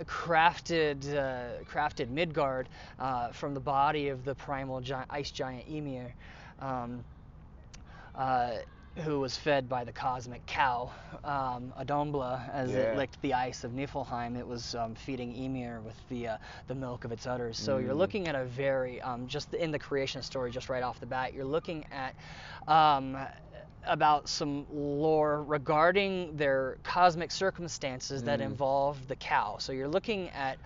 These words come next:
Speaker 1: um, lore that stretches back to the advent of agriculture.
Speaker 2: Sure.
Speaker 1: And, um,
Speaker 2: Res-, respect to nature.
Speaker 1: res-, yeah, respect and, uh, communion.
Speaker 2: Mm.
Speaker 1: Uh, um, you know, that you,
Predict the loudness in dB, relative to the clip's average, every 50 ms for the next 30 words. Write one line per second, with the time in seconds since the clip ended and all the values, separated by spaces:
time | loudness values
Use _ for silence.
0 | -16 -16 -16 -16 -6 -2 0 0 2 0 -2 -2 -4 -6 -6 -8 -10 -12 -14 -16
1 | -18 -18 -18 -18 -18 -18 -18 -10 -8 -2 0 2 4 4 4 2 0 -4 -6 -8
2 | -8 -8 -8 -4 -2 -2 -2 -2 -2 -8 -8 -2 0 0 2 0 -2 -4 -10 -8
3 | -4 -2 0 0 0 -2 -4 -8 -16 -16 -16 -4 -2 0 0 0 0 0 0 0
4 | 0 -4 -6 -8 -10 -10 -10 -10 -6 -4 -4 -4 -4 -6 -8 -8 -6 -6 -6 -6
5 | -8 -10 -12 -12 -12 -14 -14 -8 -4 -2 -2 -2 -2 -2 -4 -6 -6 -6 -8 -8
6 | -10 -10 -6 -4 -4 -4 -4 -4 -8 -10 -12 -12 -14 -16 -18 -18 -18 -20 -16 -16
7 | -16 -16 -14 -4 -2 -2 -2 2 4 6 6 6 4 -2 -10 -10 -8 -8 -8 -10
8 | -10 -10 -12 -12 -12 -14 -16 -14 -10 -6 -4 -4 -4 -4 -2 4 8 10 10 10
9 | 8 4 4 4 4 4 4 0 -2 0 0 0 0 2 2 2 2 0 -4 -6
10 | -2 0 0 0 0 0 0 0 0 -2 -4 -6 -6 -4 -2 0 2 4 4 4
11 | 2 2 0 -8 -16 -16 -16 -16 -16 -10 -2 2 4 4 4 4 4 2 -2 -6
12 | -8 -10 -12 -16 -18 -18 -18 -18 -20 -20 -20 -20 -20 -20 -18 -18 -18 -18 -18 -14
13 | -8 -4 0 0 0 0 0 0 -2 -2 -2 -4 -6 -6 -4 -6 -4 -4